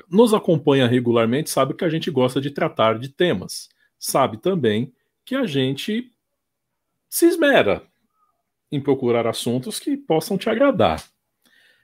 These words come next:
E a gente adora quando vocês que nos acompanham, seja no vídeo, seja no podcast,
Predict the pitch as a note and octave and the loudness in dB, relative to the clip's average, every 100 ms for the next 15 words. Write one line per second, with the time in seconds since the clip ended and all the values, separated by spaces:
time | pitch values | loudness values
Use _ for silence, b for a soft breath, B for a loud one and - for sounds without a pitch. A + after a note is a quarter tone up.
0 | _ _ _ _ _ G#3 C4 D4 D3+ C3 | _ _ _ _ _ 2 4 4 0 0
1 | C3 - F#3 G#3 A#2 A2 F3+ G#2 E2+ - | -2 0 0 2 4 6 8 6 0 -2
2 | B2+ C#3+ D3 C3 F#3+ C4+ - - C#3 F3 | 0 2 0 -2 -4 -4 -4 2 4 6
3 | A#2 G2 - - - _ _ _ _ - | 4 -2 -10 -12 -14 _ _ _ _ -6
4 | A2 G#2+ A#2 F2+ F2+ G#2+ A#2+ A2+ F2 - | -2 0 -2 -2 -4 -2 0 0 -4 -2
5 | A#2 A2 G#2 E2+ E2+ G#2 A2 F2+ - G#2 | 0 0 -2 -4 -2 -2 -2 -4 -2 0
6 | A2 G2+ G2+ G2 F2+ - B2 C3+ - - | 2 2 2 0 0 2 4 4 -2 -12